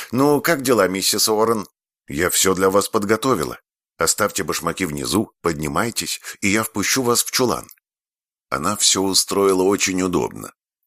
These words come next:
Зеркало было так поставлено, что, сидя в темноте, мы ясно видели дверь напротив. Только мы уселись, и миссис Уоррен нас покинула, как отдалённое звяканье возвестило, что таинственный сосед позвонил.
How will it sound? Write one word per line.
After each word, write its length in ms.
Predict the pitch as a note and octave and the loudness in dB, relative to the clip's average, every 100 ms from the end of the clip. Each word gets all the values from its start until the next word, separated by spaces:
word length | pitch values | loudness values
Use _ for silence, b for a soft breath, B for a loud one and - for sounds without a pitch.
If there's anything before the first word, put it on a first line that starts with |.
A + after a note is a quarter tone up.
| _ | _
Зеркало 480 | C2 D2+ A2 - F#2 | -4 -2 0 0 -2
было 260 | E2 F#2+ F2 | 2 2 0
так 300 | - F#2+ _ | -2 -6 _
поставлено, 680 | C2+ - - A2 F#2 C2 | -6 -4 -2 -2 -2 -6
что, 220 | A#1+ - D2 | -8 -6 -4
сидя 280 | F2+ D#2 | -2 -2
в 40 | C#2+ | -4
темноте, 480 | C#2+ C2 B1+ - G#2 | -4 -4 -4 -2 -2
мы 140 | D#2+ | -2
ясно 380 | D2+ A2+ - G2 | -2 0 -2 -4
видели 320 | G2 F#2 F2 | -6 -2 -2
дверь 340 | E2+ D2+ F2 E2 | -2 0 -2 -2
напротив. 680 | E2+ D2+ D2+ - - - _ _ _ _ _ _ | -8 -8 -10 -10 -12 -14 _ _ _ _ _ _
Только 340 | - D2 C2 B1 | -2 -2 -2 -4
мы 120 | B1 | -4
уселись, 500 | A1+ - E2 D#2+ - | -4 -2 -2 -2 -2
и 40 | |
миссис 400 | D2+ E2+ - C#2+ | -2 0 0 0
Уоррен 300 | D2 D#2 C#2+ | 0 -2 -2
нас 180 | C2+ C2 | -2 -4
покинула, 560 | - B1+ D#2 E2 D2 A#1+ _ _ _ | -6 -4 -4 -2 -4 -6 _ _ _
как 180 | - D#2+ | -8 -4
отдалённое 600 | E2 E2 F2+ G2 E2+ D2+ | -2 -2 0 -2 -2 -2
звяканье 540 | C2 F#2+ A2+ G#2 G2+ | 0 -2 -2 -4 -4
возвестило, 680 | F2+ F2+ E2+ G2+ - A2 D#2 | -2 -2 0 -2 -2 -2 -2
что 200 | - - | -2 -4
таинственный 680 | C2 D2 F2 - C#2+ C2 C2 | -2 -2 0 -2 -4 -4 -4
сосед 440 | - B1+ A2+ A#2 | -2 0 -2 -2
позвонил. 580 | - F2 D#2 D#2+ A#1+ G1+ | -4 -4 -2 -4 -6 -12